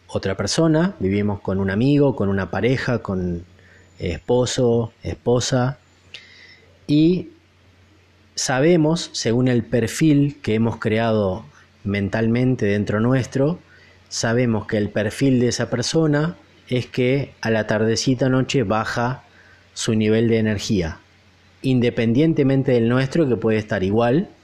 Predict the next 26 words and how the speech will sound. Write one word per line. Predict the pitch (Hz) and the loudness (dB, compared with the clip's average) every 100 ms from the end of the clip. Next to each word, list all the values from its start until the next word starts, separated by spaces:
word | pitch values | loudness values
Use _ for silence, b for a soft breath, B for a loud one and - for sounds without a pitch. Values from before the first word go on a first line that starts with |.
| _ _ - B B - | _ _ -20 B B 0
o | 127 143 | 2 2
fuerte | - 131 98 95 87 | 2 0 0 -2 -2
en | 98 | -2
ese | - | -2
momento | 101 98 95 98 | -2 -2 -2 -2
del | 87 | 0
día. | 87 85 | 0 0
Muchas | 107 113 110 | -2 -2 0
veces, | 131 - 143 - | 0 0 0 0
muchas | 120 113 110 | -4 -2 -4
personas | - - 135 160 - - B B B B B | -4 0 0 0 -2 -8 B B B B B
están | - 117 110 | -6 -4 -2
fuertes | - 147 113 110 - - | 0 0 2 -2 -4 -4
a | |
la | 107 101 | -2 0
noche | 107 - 156 214 - _ - | -2 0 -2 -2 -8 _ -10
energéticamente | 90 98 - 113 120 123 139 175 175 | -6 -4 -4 -2 0 2 2 2 2
e | |
incluso | 123 104 101 135 147 - | 2 2 0 0 0 -2
prefieren | 101 - 123 113 | -2 -2 0 0
estudiar | 104 - 92 104 135 151 | -2 -2 -2 0 0 0
y | 113 | 0
hacer | - 104 | -2 -4
toda | - 123 | -2 0
la | 110 | 0
noche. | 120 - - | -2 -4 -10